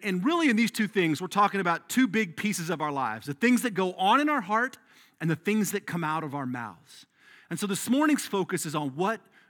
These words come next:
goes on in our heart. So as we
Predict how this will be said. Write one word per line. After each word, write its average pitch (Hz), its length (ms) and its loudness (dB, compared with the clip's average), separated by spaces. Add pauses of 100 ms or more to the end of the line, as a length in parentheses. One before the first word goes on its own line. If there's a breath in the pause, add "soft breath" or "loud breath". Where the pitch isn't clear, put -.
goes 190 260 -2
on 151 400 -6
in 139 160 -8
our 139 80 -6
heart. 120 540 -10 (560 soft breath)
So 233 160 6
as 214 100 6
we 240 100 4